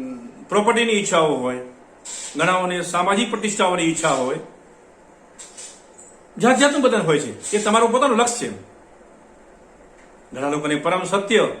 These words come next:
આ જીવન શું છે એ જાણવાની ઈચ્છા હોય, એનું લક્ષ્ય બનાવેલું હોય. લક્ષ્ય અલગ અલગ હોઈ શકે અને અલગ અલગ લક્ષ્યને અનુરૂપ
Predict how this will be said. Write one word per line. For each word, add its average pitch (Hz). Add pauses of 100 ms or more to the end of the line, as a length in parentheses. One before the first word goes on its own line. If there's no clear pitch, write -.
(180)
આ 135
જીવન 208
શું 214
છે 202
એ 196
જાણવાની 180
ઈચ્છા 185
હોય, 120 (680)
એનું 226
લક્ષ્ય 202
બનાવેલું 139
હોય. 143 (1800)
લક્ષ્ય 165
અલગ 202
અલગ 277
હોઈ 240
શકે 170
અને -
અલગ 214
અલગ 240
લક્ષ્યને 190
અનુરૂપ 208